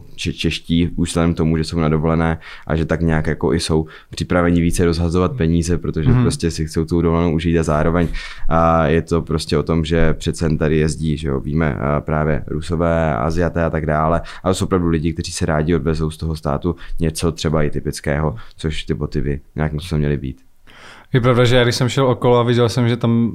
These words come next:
Speaker 2: právě za výlohu bylo napsáno: „Připravujeme pro vás novou prodejnu Vasky“, tak hned mě to trklo. A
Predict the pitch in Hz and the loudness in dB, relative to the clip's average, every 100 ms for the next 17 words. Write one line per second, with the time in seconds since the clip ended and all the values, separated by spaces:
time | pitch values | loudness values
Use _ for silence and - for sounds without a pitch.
0 | - 117 113 117 117 113 117 117 117 113 | -4 0 2 4 4 4 2 2 2 0
1 | - 117 - 127 120 120 117 117 113 110 | 0 0 0 2 2 4 2 2 2 0
2 | 123 120 120 110 117 113 113 113 113 113 | 0 2 0 0 2 4 4 4 2 0
3 | 107 - 120 110 - 117 123 120 - 127 | 0 -2 -2 -2 -2 -2 0 -4 -2 -4
4 | - 113 101 101 | -2 0 2 0